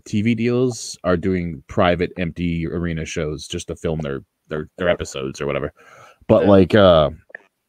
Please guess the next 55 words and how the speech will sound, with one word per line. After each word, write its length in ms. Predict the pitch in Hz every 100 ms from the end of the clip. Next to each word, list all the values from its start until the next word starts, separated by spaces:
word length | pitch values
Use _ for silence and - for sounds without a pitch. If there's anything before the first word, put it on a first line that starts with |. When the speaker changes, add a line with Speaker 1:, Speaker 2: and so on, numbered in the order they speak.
| _ _ _ - -
Speaker 1:
yeah, 280 | 110 123 73
I 60 | 87
had 180 | 98
this 120 | 98 -
plan 260 | 110 95
last 260 | 92 87 -
year. 60 |
I 20 | 131
had 80 |
a 40 | 117
whole, 180 | 107 85 _
I 80 | -
had 120 | 135
a 20 | 101
whole, 100 | 95 -
whole 240 | - 117
year 200 | 92 131
planned 360 | 143 101 80 71
out 240 | 62 57 _ _ _ _ _ -
for 140 | 85
I 80 | 69
S 120 | -
W 300 | 76 65 67
because, 360 | 80 80 98 85
like, 280 | 95 87 - _ _ _ _ 104 -
in 220 | 107 101
August 440 | 98 117 120 110 113
of 100 | 95
last 320 | 101 98 -
year, 120 | 120
we 80 | 101
would 80 | 92
have 80 | -
celebrated 420 | 101 90 95 87
our 120 | 80
fifteenth 520 | - 101 - 92 82
year, 380 | 104 113 92 80 95
and 80 | 90
we 120 | 90
were 40 | 82
gonna 140 | 87
have, 280 | 90 82 80
like, 340 | 76 - _ -
a 100 | 80
big, 300 | 82 101 90
uh, 220 | 90 80 98
anniversary 540 | 92 87 104 - 85
weekend. 280 | 78 78 78
We 80 | 78
were 40 | 85
gonna 100 | 82
do 100 | 85
two 180 | 101
shows, 540 | 92 101 87 80 - - _ _ _ _ _ _ -
and, 500 | 90 85 80 82